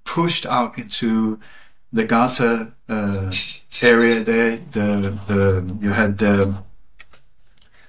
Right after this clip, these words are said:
uh, the West Bank, you had, uh, the, um, Golan Heights. These, pe-, they were being, every time something happened, they were being pushed,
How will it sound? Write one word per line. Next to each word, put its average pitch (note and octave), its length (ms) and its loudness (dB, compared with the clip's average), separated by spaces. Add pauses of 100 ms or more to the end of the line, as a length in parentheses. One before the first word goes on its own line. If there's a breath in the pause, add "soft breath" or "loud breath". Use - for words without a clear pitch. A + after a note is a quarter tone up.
(140 loud breath)
uh, G#2 360 -4
the G#2+ 160 -8
West A#2+ 340 2
Bank, A#2 320 -2
you A#2 80 0
had, A2 300 -4 (120)
uh, G#2 340 2
the, G2+ 400 4
um, F#2+ 260 -4 (140)
Golan A#2 380 2
Heights. A2 440 0
These, B2 320 2
pe-, - 200 -6 (200 loud breath)
they C3+ 80 4
were C#3 160 6
being, C#3 260 2
every E3+ 260 0
time C3 460 0
something B2+ 460 0
happened, C3+ 460 -2
they B2 120 -2
were A#2+ 120 -2
being A#2+ 220 0
pushed, - 460 -2